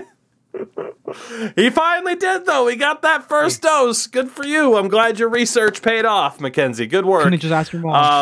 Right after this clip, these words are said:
Speaker 1: Um, but God, yeah, no, I mean, I'm sure he was breaking out the laptop. He was, I wanna see that research paper. Uh, but yeah, dude, it was, it was awesome.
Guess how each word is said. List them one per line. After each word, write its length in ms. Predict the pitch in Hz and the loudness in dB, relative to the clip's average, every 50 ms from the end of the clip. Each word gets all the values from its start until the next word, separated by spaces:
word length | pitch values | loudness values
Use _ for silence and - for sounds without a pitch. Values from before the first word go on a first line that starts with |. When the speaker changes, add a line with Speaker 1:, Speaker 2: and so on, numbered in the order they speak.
| 143 135 | 0 -2
Speaker 1:
Um, 160 | 131 - - - _ _ _ _ _ _ _ _ _ _ _ _ _ _ _ _ _ _ _ | -6 -12 -18 -20 _ _ _ _ _ _ _ _ _ _ _ _ _ _ _ _ _ _ _
but 160 | - 160 165 - | -4 -4 0 2
God, 240 | 196 208 214 - 160 | 2 2 2 2 2
yeah, 220 | 202 240 294 285 | 2 2 2 0
no, 180 | 247 233 262 285 | 0 0 2 2
I 160 | 277 247 214 | 2 2 2
mean, 240 | 208 208 196 190 196 | 0 0 0 0 0
I'm 100 | 202 190 | 0 -2
sure 200 | - - 208 208 | -2 -2 0 2
he 60 | 208 | 2
was 100 | 196 170 | 0 0
breaking 320 | 135 147 147 180 - 208 190 | 0 0 0 0 0 0 -2
out 120 | 190 190 | 0 -2
the 80 | 180 170 | 0 0
laptop. 600 | 170 175 190 196 202 - 190 202 214 208 196 - | 2 2 2 0 0 -2 0 0 0 -2 -2 -2
He 100 | 160 175 | -4 -4
was, 280 | 190 196 190 - - | -4 -6 -8 -10 -6
I 160 | - 131 147 | -2 -2 0
wanna 220 | 156 170 185 190 185 | 0 -2 -2 -4 -4
see 160 | - 208 202 | -6 -4 -2
that 180 | 196 202 196 185 | -2 -2 0 0
research 380 | 202 214 208 - 151 135 - | -2 -2 0 -2 -2 -4 -2
paper. 340 | - 143 123 117 - 127 - - - - - - - - - - | 0 0 0 2 0 -2 -4 -6 -16 -20 -20 -20 -20 -20 -14 -4
Uh, 260 | - 110 110 113 117 | -2 0 0 0 -2
but 160 | 117 117 170 175 | -2 0 0 0
yeah, 180 | 165 117 107 - | 0 0 -4 -6
dude, 260 | - 143 135 120 117 | -4 -4 -4 -4 -4
it 180 | 135 151 147 143 | -2 -2 0 0
was, 280 | 135 127 - - - | -2 -4 -6 -8 -2
it 80 | 151 165 | -2 0
was 160 | 160 147 123 139 | 0 0 0 0
awesome. 380 | 123 98 92 - - - - | 0 0 -2 -4 -6 -14 -20